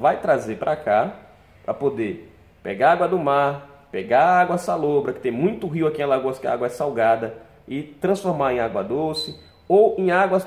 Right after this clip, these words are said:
boa pra o plantio. Isso eles não falam. Mas vamos continuar. Pula esse aqui, pula esse, pula esse. Reformas.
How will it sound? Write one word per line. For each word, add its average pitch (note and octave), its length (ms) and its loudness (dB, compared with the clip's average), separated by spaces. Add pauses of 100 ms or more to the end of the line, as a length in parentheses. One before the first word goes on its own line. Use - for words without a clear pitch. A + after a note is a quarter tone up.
(160)
boa F3+ 320 6
pra F#3 560 2
o G3 260 2 (180)
plantio. F3 500 0
Isso - 200 -8
eles D#4 120 -4
não E4 100 0
falam. - 360 -6 (480)
Mas F3+ 160 -6
vamos C#4 140 -8
continuar. C4 500 -2 (1500)
Pula A2 160 -10
esse - 160 -14
aqui, B3 640 -10 (1040)
pula G2+ 240 -10
esse, - 260 -8
pula G2 300 -8
esse. - 1040 -12 (1200)
Reformas. D#3+ 1040 2